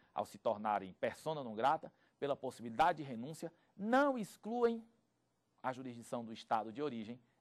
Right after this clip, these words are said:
e não implicam a exceção a obedecer à lei local, ou seja, os agentes diplomáticos e consulares devem também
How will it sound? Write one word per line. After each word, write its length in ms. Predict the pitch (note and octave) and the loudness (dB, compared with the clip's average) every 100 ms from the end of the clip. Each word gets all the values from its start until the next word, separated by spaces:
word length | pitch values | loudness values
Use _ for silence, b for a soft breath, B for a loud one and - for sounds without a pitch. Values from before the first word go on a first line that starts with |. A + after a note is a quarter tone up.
| _ | _
e 240 | C#3+ C#3 C#3 b - | 0 2 0 b -6
não 320 | C3+ C#3 C3+ | -2 0 -2
implicam 560 | C#3 - A2+ A2 A#2+ A#2 b _ | -10 -10 -8 -6 -6 -8 b _
a 240 | A#2 A#2 - - | 2 2 0 -2
exceção 680 | F#3 F#3+ C#3+ - B2 A#2+ B2 | -2 -2 -4 -4 -4 -4 -4
a 120 | A2+ A#2+ | 2 2
obedecer 480 | A2 A2 G2+ A2 G#2+ | 2 -4 -8 -6 -6
à 60 | |
lei 120 | G#2+ | -4
local, 340 | G2+ F#2+ G#2 G#2+ | -6 -2 -2 0
ou 120 | A#2 | -4
seja, 340 | A2 F2+ E2 b b _ _ _ | -6 -8 -10 b b _ _ _
os 120 | G#2+ A2+ | -6 -4
agentes 340 | A2 G#2+ - | -4 -6 -12
diplomáticos 520 | A#2 C#3+ G#2+ G2 G#2 | -8 -6 -6 -8 -12
e 40 | A#2 | -16
consulares 520 | A2 - F#2 F#2 - | -16 -6 -4 -4 -8
devem 480 | G#2 A2 E3 E3 C3 | -12 2 2 2 -2
também 420 | G#2+ F#2 F#2 G2 | -8 -6 -6 -8